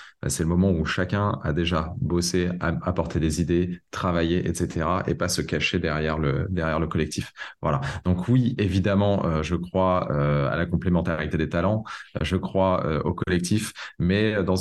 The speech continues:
mais, euh, mais avec un, une vraie méthode en fait, euh, qui est pas forcément, euh, euh, la, la méthode évidente de on se rassemble et on va travailler, on va se mettre autour d'une table et on va avancer. Voilà,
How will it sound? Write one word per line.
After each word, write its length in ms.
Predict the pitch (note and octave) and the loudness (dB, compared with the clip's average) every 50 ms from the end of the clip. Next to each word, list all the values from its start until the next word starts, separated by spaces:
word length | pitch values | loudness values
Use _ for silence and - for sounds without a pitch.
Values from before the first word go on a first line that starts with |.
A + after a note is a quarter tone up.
| F2+ - | 0 0
mais, 400 | F2 F2+ F#2 G2 G2+ G2+ G#2+ A2 | 2 2 4 4 4 4 4 4
euh, 460 | G#2 F#2 E2+ E2+ D#2+ D#2 D#2 D#2+ D#2 D2+ | 2 2 2 2 0 0 0 0 2 2
mais 220 | E2 F2 F#2 F#2 | 2 2 2 2
avec 320 | F2 E2+ E2 F2+ F#2+ F2+ F#2+ | 2 2 2 0 0 0 0
un, 240 | F2 D#2 C#2+ E2+ E2+ - - | 0 0 0 -2 -4 -2 0
une 100 | F#2+ G2+ | 2 2
vraie 180 | G2+ G#2 C3 C3 | 2 2 2 2
méthode 380 | B2+ A#2+ - - B2+ B2 G2 | 2 0 0 0 0 2 2
en 80 | F#2+ F2+ | 2 0
fait, 440 | F2+ - G#2+ G2+ G2 G#2 - - - - - | 2 2 0 0 0 -2 -4 -4 -6 -4 -2
euh, 160 | F#2 F2+ F2 | 0 0 2
qui 320 | F2 F2 F2 - - G2+ G2 | 0 0 -4 -4 -2 0 0
est 60 | F#2 | 0
pas 180 | - A2+ G#2+ G#2 | 2 0 0 0
forcément, 720 | G#2+ - F2+ E2+ - - F#2+ F2+ F2+ F2+ F#2 F#2+ E2+ D#2 | 0 -2 -2 -2 -2 -2 0 2 2 4 4 2 2 2
euh, 60 | D2+ - - - - - - - - - - | 0 -4 -8 -14 -20 -18 -20 -20 -12 -4 -2
euh, 400 | C#2+ D2+ D2 D2 D2 C#2+ D2 - - - - | 0 0 2 2 2 2 0 -2 -2 -2 -2
la, 540 | D#2 - - C#2 A#1+ A1 G#1+ D#2+ F2 E2+ | -2 0 0 0 0 0 0 2 2 2
la 100 | - D#2+ F#2 | 2 2 2
méthode 240 | F#2+ F2 G#2 F#2 F2+ | 2 2 2 2 2
évidente 420 | E2+ E2 D2+ F#2 F#2+ G2 G2 F#2 | 2 0 0 2 2 2 2 2
de 160 | E2+ E2+ E2+ | 2 2 2
on 160 | F2 - D2 | 2 0 0
se 100 | F2 - | -2 -2
rassemble 580 | - F2+ F2 - - - F#2 F#2+ G2 G2 F#2+ - F#2 - | -2 -4 -2 -2 0 2 2 2 4 2 2 0 -2 -2
et 200 | D#2+ F2+ F2+ F2 | 0 2 2 2
on 120 | E2 D#2 | 2 0
va 100 | D#2+ D#2+ | 0 -2
travailler, 600 | D#2 - - F#2 D#2+ D#2 D#2 D2+ D2 E2+ F2 F2+ F2+ | -2 -2 -4 -2 0 0 0 0 2 2 2 2 2
on 40 | E2+ | 0
va 80 | E2 | 0
se 100 | D#2+ - | 0 -2
mettre 120 | D#2 - F2+ | -2 -2 -2
autour 180 | D#2+ - E2 | -2 0 0
d'une 180 | D#2+ D#2+ D#2+ D#2 | 0 0 0 0
table 280 | D#2 E2+ E2+ F2 E2 | 0 0 0 2 2
et 80 | D2+ C#2+ | 2 2
on 80 | D2 D2+ | 2 0
va 180 | D2+ D2+ D2+ | 0 0 0
avancer. 360 | D2 D#2 D#2 D2+ D2 - F#2 | 0 0 0 0 0 0 -2
Voilà, 180 | E2+ D2+ - | 0 0 0